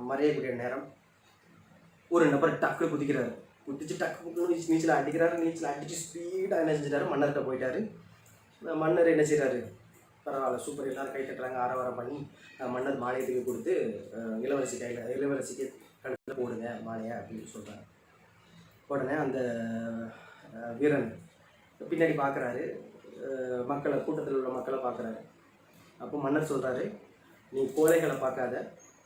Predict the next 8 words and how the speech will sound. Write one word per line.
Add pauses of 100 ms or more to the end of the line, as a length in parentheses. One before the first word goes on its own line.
(200)
கோழையை
பார்க்காத,
நீ
ஒரு
வீரன், (360)
தைரியமா
என்ன
செய்யும்,